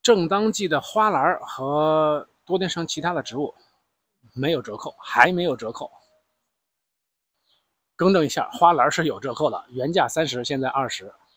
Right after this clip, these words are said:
能挑出好的来。这和 Costco 比较怎么样？虽然有的花谢了哈，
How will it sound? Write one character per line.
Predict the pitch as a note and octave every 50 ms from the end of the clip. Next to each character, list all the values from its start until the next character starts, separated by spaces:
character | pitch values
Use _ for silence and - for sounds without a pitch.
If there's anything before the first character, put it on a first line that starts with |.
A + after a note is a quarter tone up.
| _ _ _ _ _ _ _ _ _ _ _ _ _ _ _ _ _ _ _ _ _ _ _ _ _ _ _ _ _ _ _ _ _ _ _ _ _ _ _ _ _ _ _ -
能 | D3 D#3 D#3+ A3
挑 | A3 - - A3+
出 | - - G#3+
好 | - - G#3+ F#3
的 | G3 G3+
来。 | G3+ G#3 - - - - - - - - _ _ _ _ _ - _ _ _ _ _ _ _ _ -
这 | - F3+
和 | - - D#3 D#3 D#3 D#3+ D#3+ D#3+ D#3+ D#3+ D#3+ D3 -
Costco | - F#3 F3 - - E3+ D3+
比 | C#3 A#2+
较 | A#2+ C#3 B2+ B2 A#2
怎 | - G#2+
么 | A2+
样？ | C3 C3+ A2+ - _ _ _ _ _ _ _ _ _ _ _ _ _ _ _ _ _ _ _ _ _ _ _ _ _ _ _ _ _ _ _ - - - - _ _ _ _ _ _ _
虽 | - - - A3
然 | A3+ A#3+ B3+
有 | G3 A#2
的 | G#2+
花 | - - G3+ G#3 G3
谢 | - - C4+ A#3 D3+
了 | G#2 G2
哈， | - - G2 F#2 F#2 -